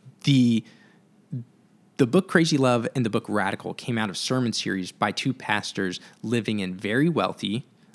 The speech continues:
uh, very urban, very comfortable settings and surrounded by a lot of young people.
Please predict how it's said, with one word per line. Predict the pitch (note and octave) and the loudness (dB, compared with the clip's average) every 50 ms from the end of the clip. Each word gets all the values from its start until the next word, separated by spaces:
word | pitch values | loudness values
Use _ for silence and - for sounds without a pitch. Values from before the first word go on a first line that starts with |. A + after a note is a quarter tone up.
| _ _ | _ _
uh, | - - G2+ F#2+ F#2 F2+ F#2 F2+ F#2 - - _ _ - | -8 -4 -2 -2 -2 -2 -2 -4 -6 -8 -10 _ _ -16
very | A2+ G#2+ G#2+ - - A2+ G#2 G#2+ A2+ A#2 A2+ - - - | -14 -14 -8 -4 -2 0 2 2 2 2 2 0 -2 -2
urban, | A#2+ A2 G#2+ F#2+ F#2 F#2+ F2+ F2+ F#2 F#2+ G2 - _ _ _ _ | -2 0 0 -2 -2 -4 -4 -4 -6 -6 -8 -10 _ _ _ _
very | - A2 A#2+ A#2 A2+ A#2 A#2+ A#2+ | -6 -2 0 2 4 2 2 0
comfortable | - - - - - C3+ C3 B2+ - - - A#2 G#2+ G#2+ G2+ F#2+ F2+ - | -2 -8 -10 -4 -2 -2 -2 -2 -2 -2 -2 -2 0 0 -2 -2 -2 -4
settings | - - - - - F#2+ F2+ - - - - D3 - - - - - - - - | -6 -6 -4 -2 -2 -2 -2 -4 -8 -10 -10 -10 -10 -10 -12 -16 -18 -20 -10 -4
and | - A#2+ A2+ | -4 -2 -2
surrounded | - - A#2+ A2+ A#2+ C3+ A#2+ | 0 0 2 2 4 4 4
by | A2 A2 | 4 4
a | A2+ A2 | 4 2
lot | G#2 F#2+ G2 G2+ G2 G2+ G#2 A2 | 2 0 -2 0 2 2 2 2
of | G#2+ | 0
young | F#2+ G2 F#2 F2+ F2+ - | -2 -2 -4 -4 -6 -8
people. | - - - - - - - | -10 -14 -14 -14 -14 -16 -16